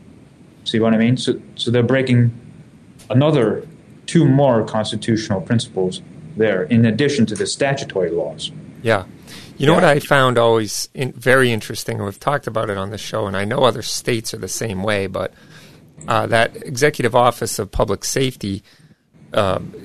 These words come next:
Speaker 2: services the Department of Criminal Justice Information Services as well, and
Speaker 1: Right.
Speaker 2: that's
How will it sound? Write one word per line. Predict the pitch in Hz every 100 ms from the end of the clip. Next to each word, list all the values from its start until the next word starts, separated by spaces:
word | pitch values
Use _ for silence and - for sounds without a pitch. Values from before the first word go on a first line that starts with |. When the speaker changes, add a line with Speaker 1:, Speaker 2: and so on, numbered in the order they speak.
| -
Speaker 2:
services | - - - 123 110 - 120 104 98 -
the | - 101
Department | - - 127 117 113
of | 92
Criminal | - 123 107 92
Justice | 98 117 - 113 -
Information | 113 - 101 120 117 107
Services | 92 - 101 95 - - 95
as | 95 -
well, | 135 110 87
and | 92
Speaker 1:
Right. | 95
Speaker 2:
that's | 117 -